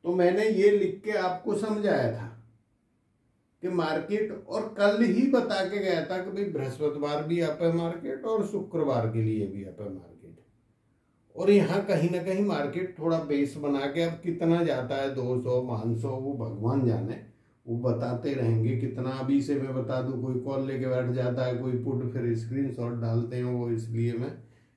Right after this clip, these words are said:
ज्यादा बताता नहीं। तो मेरी बात समझ रहे?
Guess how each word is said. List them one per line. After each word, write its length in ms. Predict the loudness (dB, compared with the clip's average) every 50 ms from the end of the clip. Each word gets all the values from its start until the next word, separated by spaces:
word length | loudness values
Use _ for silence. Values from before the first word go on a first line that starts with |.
| _ -10
ज्यादा 400 | -2 2 4 4 4 4 4 4
बताता 460 | 4 2 2 0 -2 -2 -4 -6 -8 -8
नहीं। 180 | -10 -14 -20 -20 _ _ _ _ _ _ _ _ _ _ _ _ _ _ _ _ _ _ _ _ _ _ _ -6
तो 80 | -2 0
मेरी 220 | 4 4 4 4
बात 240 | 6 6 6 6 4
समझ 300 | 2 0 0 0 0 2 0
रहे? 140 | 0 0